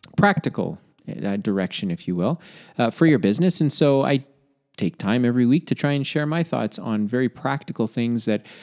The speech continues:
I think entrepreneurs are wrestling with. And my, my hopes are that it either puts a, a stone in your shoe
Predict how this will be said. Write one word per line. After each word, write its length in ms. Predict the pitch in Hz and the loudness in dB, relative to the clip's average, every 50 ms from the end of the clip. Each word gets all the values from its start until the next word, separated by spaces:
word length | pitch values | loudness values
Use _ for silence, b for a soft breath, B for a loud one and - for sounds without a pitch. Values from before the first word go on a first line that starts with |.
| B B B B B B | B B B B B B
I 120 | - 208 202 | 2 2 2
think 220 | 202 196 165 - | 4 2 0 2
entrepreneurs 600 | 131 123 113 - 123 - - 117 113 110 104 98 101 | 2 0 0 -2 -4 -6 -4 -2 0 0 0 0 0
are 60 | 95 | 0
wrestling 400 | 95 98 101 - - 104 98 98 | 0 0 0 -2 -2 -2 0 0
with. 240 | 127 190 208 - 101 | 0 0 0 0 -2
And 80 | 92 | -2
my, 120 | 90 92 - - - | -2 -2 -4 -8 -14
my 200 | - - 104 95 | -10 -6 -6 -6
hopes 380 | 90 80 147 180 175 - - - | -2 2 2 2 2 0 -4 -2
are 260 | 110 110 175 214 - _ _ _ _ _ _ _ _ _ _ _ _ _ - - - - | -2 -2 -2 -2 -4 _ _ _ _ _ _ _ _ _ _ _ _ _ -20 -16 -10 -4
that 180 | - 117 110 | -2 0 0
it 100 | 117 107 | 2 2
either 220 | 127 127 123 117 - | 2 2 2 0 -2
puts 340 | - - 123 113 - - | 0 -4 -4 -2 -2 -2
a, 200 | 113 104 95 - B B B B B B B B B B B | -2 -2 -2 -4 B B B B B B B B B B B
a 60 | - | -2
stone 380 | - - - 196 202 202 190 175 | -2 2 4 4 6 6 6 4
in 100 | 160 151 | 4 4
your 120 | 135 127 | 2 2
shoe 480 | - - - 156 165 233 285 285 247 | 0 0 2 2 4 4 2 0 -2